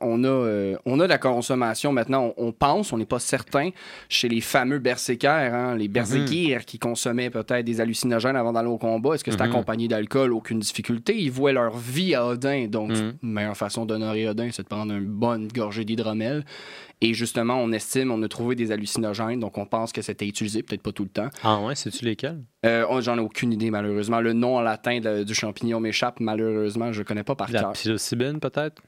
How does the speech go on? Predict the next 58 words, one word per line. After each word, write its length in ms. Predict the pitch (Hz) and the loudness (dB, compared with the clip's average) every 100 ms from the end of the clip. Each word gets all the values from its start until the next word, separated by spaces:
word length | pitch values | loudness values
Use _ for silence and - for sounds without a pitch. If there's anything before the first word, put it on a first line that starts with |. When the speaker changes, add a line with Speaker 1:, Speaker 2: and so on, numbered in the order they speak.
| _ _ _ _ _ - - _ | _ _ _ _ _ -20 -20 _
Speaker 1:
Ça 160 | - 110 | 0 0
me, 320 | 107 107 104 | 2 0 0
vite 220 | 107 110 | -2 -2
comme 160 | - 110 | -2 -2
ça, 80 | 120 | -2
je 80 | |
me 60 | 113 | -2
souviens 160 | - 101 | -2 -4
pas 140 | 104 | -6
du 140 | 98 | -4
nom, 80 | 107 | -2
Speaker 2:
Ça 280 | 104 98 95 | 2 2 2
Speaker 1:
mais 60 | 101 | -2
Speaker 2:
va 60 | 104 | -2
mériter 380 | 104 104 104 113 | -2 -4 -2 -2
un 140 | 107 | -2
retour 400 | 98 98 110 110 | -2 -2 -2 -2
sur, 100 | - | -4
dans 200 | 98 92 | -4 -2
un 100 | 95 | -4
prochain 280 | 92 92 104 | -4 -4 -2
épisode, 300 | 98 95 123 | -4 0 2
Speaker 1:
Ouais, 80 | 117 | 4
Speaker 2:
dans 160 | 113 | 4
Speaker 1:
ça 60 | 113 | 4
va 60 | 117 | 2
Speaker 2:
une 40 | |
Speaker 1:
me 40 | 107 | 2
Speaker 2:
petite 80 | |
Speaker 1:
faire 140 | 117 113 | 2 2
Speaker 2:
explication, 680 | 110 - 123 98 - 113 110 | 0 -2 -2 -2 -2 -2 -2
là, 300 | 110 98 92 | -2 -2 -2
à 20 | |
la 80 | 92 | -4
fin 140 | 104 | -6
du 100 | 101 | -4
podcast. 640 | - 95 - 107 107 - | -4 -4 -2 -2 -4 -12
Speaker 1:
Ça 140 | - 110 | -8 -2
va 40 | 107 | -2
me 80 | |
faire 320 | 104 - 113 113 | 0 0 0 0
énormément 840 | 120 110 110 120 127 110 107 104 95 | -4 0 2 4 2 0 -8 -6 -6
plaisir. 480 | 95 92 95 95 104 - | -6 -8 -6 -8 -10 -6
Speaker 2:
Mais 140 | 98 | -4
tu 80 | 95 | -4
peux 100 | - | 0
nous 140 | 160 147 | 0 0
parler 240 | 113 156 | 0 0
des 80 | 139 | -2
berserkers. 580 | 110 - 104 123 180 135 | -2 -2 -2 -2 -2 -6
C'est 160 | - | -8
qui ? 260 | 92 - 196 | -8 -2 -2
C'est-tu 360 | - - - | -2 -8 -6
comme 360 | 156 147 147 113 | 0 0 2 0
des 200 | 104 104 | 0 -2
troupes 260 | - 135 113 | 0 -2 -2
d'élite ? 380 | 120 143 233 | -4 -2 -4
C'est-tu 260 | - - 131 | -6 -4 2